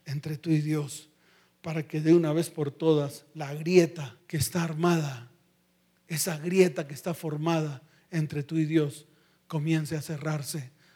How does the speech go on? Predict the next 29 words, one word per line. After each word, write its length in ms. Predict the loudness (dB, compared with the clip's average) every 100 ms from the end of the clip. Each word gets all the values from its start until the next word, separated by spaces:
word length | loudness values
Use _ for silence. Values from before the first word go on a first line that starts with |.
| _
a 140 | -12
través 320 | -8 -6 -4 -4
de 80 |
Jesucristo. 640 | -4 -4 -4 2 2 2 -4
¿Cuántos 340 | -2 -2 -2
dicen 300 | 0 0 -2
amén? 340 | 0 2 2 -2 -12 -20 -20 -20 -20 -8
Y 60 |
ahí 140 | -6 -6
está 220 | -8 -6
la 120 | -4
más 180 | -2 -2
grande 300 | -2 -2 0
división. 600 | 2 0 -2 -6 -10 -12 -10
Entonces 400 | -8 -6 -4 -4
queremos 420 | 4 4 4 0
seguir 540 | 0 2 2 2 0 -2
viviendo 520 | -6 -2 0 0 -2
apartados 640 | -2 -2 -4 -4 -4 -4
de 140 | -4 -2
Dios, 440 | -2 -2 -4 -8 _ -20 _ _
pero 240 | -2 0
que 80 | 0
en 100 | 2
nuestro 340 | 2 2 0
hogar 300 | 2 2 2
reine 640 | 2 4 4 2 0 -2 -8 _ _
la 140 | -16 -12
paz, 520 | 0 2 2 -2 -8